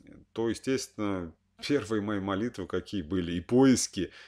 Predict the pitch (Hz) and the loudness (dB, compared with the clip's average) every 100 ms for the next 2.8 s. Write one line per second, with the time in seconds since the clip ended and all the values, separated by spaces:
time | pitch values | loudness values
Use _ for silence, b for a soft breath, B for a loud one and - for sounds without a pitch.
0 | B 90 98 117 127 - 90 107 - 101 | B -6 -4 -2 -4 -2 -2 -2 -2 -4
1 | 95 95 107 127 101 - 90 95 87 90 | -2 -4 -2 -2 -4 -8 -6 -6 -6 -8
2 | - 95 113 - 95 80 - 80 | -2 2 2 2 -6 -6 -4 -6